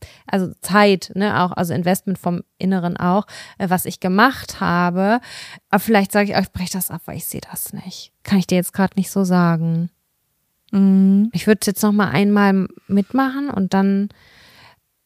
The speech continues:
Speaker 1: würde
Speaker 2: Kannst
Speaker 1: ich vielleicht aber auch noch mal mit mehr Fragen in die nächste Stunde reingehen.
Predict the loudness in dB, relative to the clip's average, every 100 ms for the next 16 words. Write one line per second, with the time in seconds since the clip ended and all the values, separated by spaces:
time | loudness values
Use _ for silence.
0 | _ -20 -20 2 6 6 4 0 0 0
1 | 2 2 2 0 2 2 2 2 2 2
2 | 0 -4 2 2 2 0 0 2 0 -2
3 | -6 -6 -2 0 0 2 2 2 0 2
4 | 2 2 0